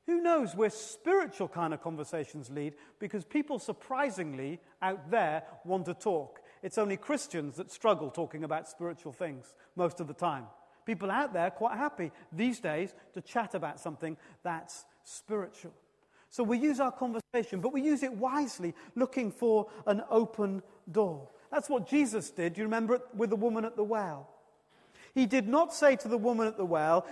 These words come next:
"Do you know what? You've had five husbands. The bloke you're with now is not your husband. You need me." That was all true, wasn't it?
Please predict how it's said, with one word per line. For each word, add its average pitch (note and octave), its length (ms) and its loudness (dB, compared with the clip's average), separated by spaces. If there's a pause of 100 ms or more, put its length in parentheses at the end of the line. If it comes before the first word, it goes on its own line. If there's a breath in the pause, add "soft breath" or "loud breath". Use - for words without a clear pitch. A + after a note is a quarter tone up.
(140 loud breath)
"Do A#3+ 80 0
you E4 100 6
know C4 160 6
what? E3 400 6 (140)
You've A3+ 140 0
had G#3 320 8
five D4 300 6
husbands. F#3 420 2
The G3+ 80 -2
bloke C#4+ 280 6
you're A#3 120 -2
with G3+ 180 4
now G3 160 0
is F3+ 100 -2
not C#4 220 0
your F#3+ 160 0
husband. D#3 380 0
You G#3 180 -2
need F#3 220 -2
me." C#3+ 260 -6 (1120)
That B3+ 160 4
was A3+ 140 2
all A#3+ 160 6
true, A#3 280 -2
wasn't F3+ 280 -4
it? C#3 120 -12